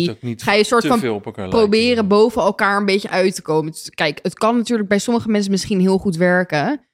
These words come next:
Speaker 2: maar voor mij werkte dat echt absoluut niet.
Speaker 1: Nee.
Speaker 2: En ik denk gewoon wel dat,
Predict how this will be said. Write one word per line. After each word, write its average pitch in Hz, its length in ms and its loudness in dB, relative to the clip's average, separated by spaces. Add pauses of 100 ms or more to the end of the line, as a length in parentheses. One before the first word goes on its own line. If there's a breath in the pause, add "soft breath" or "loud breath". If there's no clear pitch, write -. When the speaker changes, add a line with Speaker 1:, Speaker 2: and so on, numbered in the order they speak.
(180)
Speaker 2:
maar 185 180 0
voor 180 80 -4
mij 185 160 2
werkte 180 300 0
dat 175 120 0
echt 151 160 -4
absoluut 147 840 -4
niet. 147 320 -6
Speaker 1:
Nee. 92 160 -12 (680)
Speaker 2:
En 190 180 -2
ik 202 160 0
denk 202 240 0
gewoon 190 360 -2
wel 190 340 2
dat, 185 340 -2